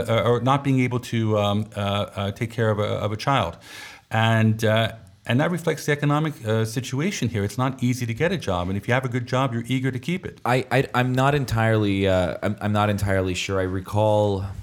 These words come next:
Speaker 2: I recall an interview, uh, with an economist, and what, what he was talking about was, um, what percentage of the Hungarian, like, active labor force is directly or indirectly employed through the state? And it's, you know, it's in the double digits, like, high,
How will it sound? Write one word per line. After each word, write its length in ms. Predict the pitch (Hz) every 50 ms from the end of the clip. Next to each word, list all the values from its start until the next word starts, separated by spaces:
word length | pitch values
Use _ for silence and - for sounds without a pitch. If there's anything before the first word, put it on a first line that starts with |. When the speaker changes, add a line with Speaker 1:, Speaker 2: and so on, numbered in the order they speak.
| - - - - - - - - _ _ _ -
Speaker 2:
I 20 |
recall 380 | 95 101 101 - 110 107 107 104
an 80 | 101
interview, 560 | 92 95 98 95 90 98 95 92 92 92 80
uh, 180 | 69 87 90 87
with 200 | 85 90 90 -
an 80 | 92 92
economist, 520 | 92 - 95 92 92 92 92 95 92 -
and 80 | 92 95
what, 180 | 107 101 -
what 120 | - 104 101
he 80 | 107
was 140 | 101 98 95
talking 420 | - 107 101 98 101 - 101 90
about 360 | 90 85 87 87 87 87 - 65
was, 360 | 85 87 85 85 82 85 85
um, 240 | 82 82 82 85 - - _ - - - - - - _ _ _ _ _ _ _ _ _ _ _ _ _ _ _ _ - - 101 95
what 220 | 117 147 - -
percentage 680 | - - 123 - - 98 90 90 90 - 92 95 98 98
of 160 | - - 92 87
the 100 | 85 87
Hungarian, 520 | 95 95 90 87 90 95 95 92 92 92
like, 180 | 90 87 85 -
active 420 | 69 90 90 - - 98 87 80
labor 280 | 87 85 85 85 95 95
force 420 | - 107 101 101 104 110 110 -
is 240 | - - 87 87 87
directly 560 | 95 98 92 95 104 107 107 - 113 107 98
or 100 | 95 90
indirectly 640 | - 98 98 90 92 87 87 82 85 - 90 87
employed 380 | 87 85 85 92 90 90 85 87
through 100 | - 87
the 80 | - 80
state? 460 | - - - - 82 78 62 - - -
And 140 | 95 92
it's, 240 | 104 104 101 - -
you 80 | 123 120
know, 160 | 104 101 101
it's 140 | 107 110 -
in 160 | 135 120 110
the 80 | 113 107
double 320 | 98 123 110 101 98 95
digits, 420 | 90 87 98 90 - - 80 -
like, 140 | 110 101 -
high, 520 | - 98 104 101 101 95 92 95 82 82